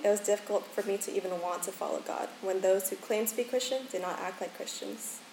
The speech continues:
Many years have passed since then, and I had not attended another church until I met Paul, my current boyfriend.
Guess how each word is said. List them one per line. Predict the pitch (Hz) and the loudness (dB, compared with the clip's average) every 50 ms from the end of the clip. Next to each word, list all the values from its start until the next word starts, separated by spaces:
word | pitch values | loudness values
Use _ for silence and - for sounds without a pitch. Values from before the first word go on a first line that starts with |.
| - - - - - - - - - - - - - - - - | -20 -20 -20 -18 -18 -18 -18 -18 -18 -18 -18 -18 -18 -20 -8 0
Many | - 214 240 269 277 269 | 4 6 8 8 10 12
years | 277 285 285 285 | 12 10 10 8
have | 285 - | 2 -4
passed | - - 240 233 233 233 | -2 2 2 2 2 2
since | - 220 220 220 | 0 0 -2 0
then, | - 202 196 190 196 208 233 - | 0 0 0 0 -2 -4 -4 -4
and | 214 202 | -2 0
I | 196 196 | 2 4
had | 196 190 | 4 4
not | 196 196 202 202 | 4 2 2 0
attended | 202 - 220 208 202 196 196 202 | 0 -2 -2 0 0 0 0 0
another | 190 196 202 214 | 0 2 2 0
church | 220 - - 185 185 185 - - - | 0 0 0 0 0 0 -2 -4 -4
until | 214 190 - 202 190 | -4 -2 0 0 2
I | 190 | 2
met | 185 190 180 - - - | 2 2 0 -2 -4 -2
Paul, | - 185 185 190 202 226 226 | 0 2 2 2 0 -2 -4
my | 190 185 | -6 -4
current | - 196 180 202 190 - | -2 -2 -2 -2 0 2
boyfriend. | 185 180 180 - 180 175 180 196 | 2 2 2 2 0 -2 -2 -4